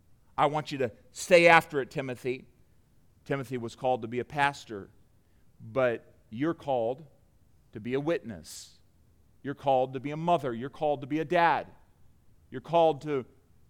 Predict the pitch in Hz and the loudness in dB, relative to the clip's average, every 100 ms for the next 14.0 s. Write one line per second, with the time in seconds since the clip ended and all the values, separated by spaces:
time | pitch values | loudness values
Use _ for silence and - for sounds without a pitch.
0 | - 156 143 170 156 - 170 170 147 127 | -12 -4 2 4 2 0 4 4 4 -4
1 | 117 151 170 156 139 - - 170 156 120 | 2 4 4 2 -4 -8 0 2 2 -2
2 | - - - _ 165 175 175 147 175 180 | -10 -20 -20 _ 6 6 6 2 0 0
3 | 156 147 175 202 190 160 151 151 147 - | -2 -4 0 2 2 0 -2 -4 -2 6
4 | 175 170 - - 165 160 - 190 160 160 | 6 6 -4 -12 -8 -6 -4 -6 -6 -2
5 | 196 180 170 175 165 - 202 202 - - | 2 2 0 -2 -2 4 6 8 6 2
6 | - 175 170 170 160 190 196 185 170 170 | 2 4 4 2 4 6 6 6 4 6
7 | 220 262 180 160 151 190 170 123 190 196 | 6 6 4 4 4 0 0 4 4 6
8 | 190 175 - - _ _ - 185 196 240 | 2 0 -10 -20 _ _ -4 4 8 10
9 | 175 113 - - 151 - 175 190 220 220 | 8 4 -12 -6 -4 -2 0 4 4 6
10 | 180 175 175 190 226 165 - 180 135 226 | 6 6 2 4 6 6 2 -2 0 6
11 | 208 175 180 - 190 214 220 202 180 165 | 8 6 2 0 4 4 4 0 0 4
12 | 180 196 226 - 175 139 175 180 196 - | 4 6 2 2 -2 2 2 2 -4 2
13 | 233 208 147 - - - 190 175 226 196 | 4 4 2 -12 -20 -8 -6 -2 0 0